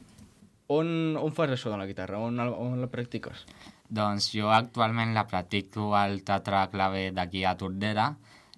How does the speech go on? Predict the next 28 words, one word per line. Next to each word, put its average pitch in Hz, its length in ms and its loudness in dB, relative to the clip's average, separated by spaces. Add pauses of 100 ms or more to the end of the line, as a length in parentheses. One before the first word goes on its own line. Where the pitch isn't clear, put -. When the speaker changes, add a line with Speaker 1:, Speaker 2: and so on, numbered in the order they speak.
Speaker 2:
La 98 180 0
vaig 98 220 2
començar 110 560 0
més 107 240 -4
o 110 60 -4
menys 110 280 -2
quan 87 800 -2
començava 98 880 2
sisè - 460 -4
de 101 120 0
primària 107 540 2 (640)
i 90 320 -2
he 87 100 0
seguit. 85 480 -6 (640)
Speaker 1:
És 123 240 -6
a 117 40 -2
dir, 110 160 -2
a 101 140 -6
sisè 120 300 -6
de 131 80 -2
primària, 127 340 -4
amb 131 100 -6
quants 110 280 -6
anys, 123 240 -6
eh, 107 80 -6
més 104 320 -4
o 95 40 -4
menys? 160 420 -8